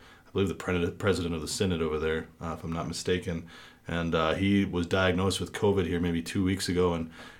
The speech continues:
ended up in the hospital on a respirator and was looking pretty, pretty poor for a while. Since then, he's returned home, but recovery has been very slow. So please keep Jyoti in your prayers as he, uh, uh, continues to work recovery for this,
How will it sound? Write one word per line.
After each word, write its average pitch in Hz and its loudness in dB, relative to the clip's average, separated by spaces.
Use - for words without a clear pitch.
ended 104 6
up 95 4
in 95 0
the 82 0
hospital 110 8
on 92 6
a 82 0
respirator 98 4
and 80 0
was 80 -4
looking 87 -2
pretty, 98 0
pretty 98 -2
poor 104 4
for 95 0
a 90 4
while. 92 4
Since 117 2
then, 113 6
he's 90 4
returned 101 2
home, 107 6
but 92 6
recovery 98 2
has 92 2
been 85 0
very 87 4
slow. 85 2
So 82 -4
please 98 2
keep 98 0
Jyoti 92 4
in 92 2
your 87 2
prayers 90 6
as 82 -2
he, 80 -2
uh, 90 -6
uh, 90 -10
continues 92 -4
to 95 -4
work 90 0
recovery 85 -4
for 85 -6
this, 80 -4